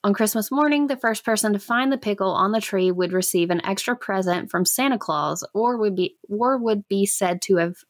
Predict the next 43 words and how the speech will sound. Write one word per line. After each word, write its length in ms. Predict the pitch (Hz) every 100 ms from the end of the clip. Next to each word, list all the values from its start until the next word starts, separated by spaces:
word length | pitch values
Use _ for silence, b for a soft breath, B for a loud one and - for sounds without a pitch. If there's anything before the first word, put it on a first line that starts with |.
| -
a 320 | 175 170 165 -
year 420 | 170 185 190 185 170
of 160 | 170
good 240 | - 156 165
fortune. 680 | - 151 - - - - - _ _ _ _ _
There 280 | 226 247 302
are 40 | 294
a 40 |
few 220 | 294 330
different 340 | 277 269 233 -
origins 760 | 190 185 185 180 180 180 - - -
<laughs> 300 | - - -
that 260 | 196 185 180
come 480 | - 185 190 190 185
with 300 | 185 185 185 -
the 80 |
Christmas 400 | 185 190 185 202
pickle. 560 | - 196 196 202 202 180
One, 340 | 185 196 190 196 B B -
a 60 |
lot 260 | 226 214 247
of 100 | 254
people 300 | 247 214 190
will 140 | 175
say 420 | 175 - 147 147 -
it 120 | 202
originated 600 | 190 190 202 233 202 196
from 180 | 190 180
Germany 600 | 170 160 151 123 180 - _ _ _
and 140 | 185
it 80 | 170
made 240 | 185 180
its 180 | 180 170
way 200 | 165 170
over 100 | 170
here, 460 | 165 170 170 160 - _ _ _ _
you 200 | 196 180
know, 160 | 156 151
when 160 | 160 175
we 100 | 175
migrated 520 | 156 156 - 143 -
over 100 | -
here. 300 | 165 175